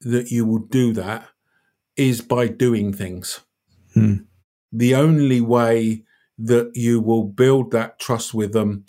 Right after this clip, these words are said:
Speaker 1: is not just by doing things, but the way that you do them. Does that make sense?
Speaker 2: I like the framing a lot 'cause it's a, it's a simple idea, but I,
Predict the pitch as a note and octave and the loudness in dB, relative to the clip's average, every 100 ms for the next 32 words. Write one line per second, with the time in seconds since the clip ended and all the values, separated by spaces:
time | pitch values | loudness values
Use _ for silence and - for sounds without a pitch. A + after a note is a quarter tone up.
0 | _ - A#2+ A2+ C3 D#3 D3+ C3+ C3 _ | _ -6 -2 0 2 0 0 -2 -2 _
1 | B2+ A#2 A#2 A2 A2+ _ _ _ _ _ | 0 2 2 -2 -8 _ _ _ _ _
2 | _ C#3 B2+ A#2 A2 A2 G2+ G2 G#2 A2 | _ 2 4 4 2 -2 -4 -6 -6 -8
3 | - - _ _ _ G#2+ G#2 - C3 C3 | -14 -18 _ _ _ -16 -4 0 0 -2
4 | A2 B2 A#2 A2 A#2+ C3 C3 A2 A2 A2 | -4 0 0 2 2 4 2 0 -4 -6
5 | A2+ G#2 G2 G#2 F#2+ F2+ F2+ _ _ _ | -6 -6 -4 -4 -4 -8 -14 _ _ _
6 | - A2+ A2 B2 B2 A#2 C3+ C3+ - - | -2 -2 0 -2 -4 -4 -4 -4 -8 -18
7 | _ - A#2 A2+ A2+ C3 - B2 - - | _ 0 2 4 4 2 0 -2 -2 0
8 | A2+ A2+ A2 G#2 G2 G2+ _ _ _ _ | 2 4 2 2 -2 -4 _ _ _ _
9 | - A#2+ C3+ A2 A2 A2 - G2 - A#2 | -6 -2 -2 0 0 -2 -2 -4 -4 -4
10 | G#2 - E3 C#3 A2+ G2+ - C#3+ G2+ G#2 | -4 -2 0 0 0 0 0 0 0 -2
11 | G#2 F2 | -2 -6